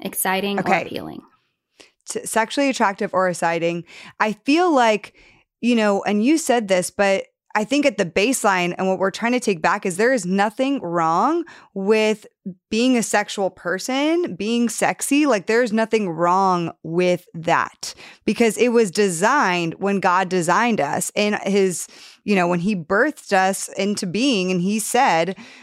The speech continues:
Speaker 2: "My, I, they are made in my image and this is a good thing." Like, meaning all parts of creation as a human is a good thing.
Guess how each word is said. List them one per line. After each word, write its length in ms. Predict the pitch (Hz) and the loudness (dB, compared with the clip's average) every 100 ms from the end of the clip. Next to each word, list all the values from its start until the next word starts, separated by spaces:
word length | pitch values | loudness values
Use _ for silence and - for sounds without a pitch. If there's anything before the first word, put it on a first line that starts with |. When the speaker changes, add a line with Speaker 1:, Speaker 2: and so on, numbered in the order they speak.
| 190 _ _ _ _ _ | -20 _ _ _ _ _
Speaker 2:
"My, 680 | 180 185 180 196 247 269 - | -6 -2 2 2 2 2 -2
I, 200 | 175 208 | -4 -4
they 320 | 202 185 214 | -4 -2 0
are 80 | 208 | 2
made 240 | 185 220 294 | 2 2 2
in 100 | 254 | 2
my 180 | 247 | 0
image 360 | 226 269 190 180 | 0 0 0 0
and 200 | 190 180 | 0 2
this 280 | 208 233 240 | 2 2 0
is 140 | 220 | 0
a 100 | 190 | 0
good 420 | 156 - 190 240 | -2 0 2 2
thing." 500 | - - 247 247 170 | -2 -4 0 0 0
Like, 280 | 170 185 - - _ - - | 0 -2 -4 -20 _ -18 0
meaning 360 | 202 233 214 - - | 2 4 2 0 0
all 240 | 208 277 | 2 4
parts 500 | 285 - 302 208 - - | 0 0 0 0 -4 -4
of 300 | 202 180 - | -2 -4 -14
creation 520 | - 202 226 240 208 | -4 0 0 0 0
as 160 | 180 180 | -2 -2
a 40 | |
human 420 | 165 269 233 175 | -4 -2 0 -2
is 260 | - 208 214 | -2 0 2
a 80 | 214 | 0
good 240 | 202 202 | 0 -2
thing. 240 | - 196 | 0 -4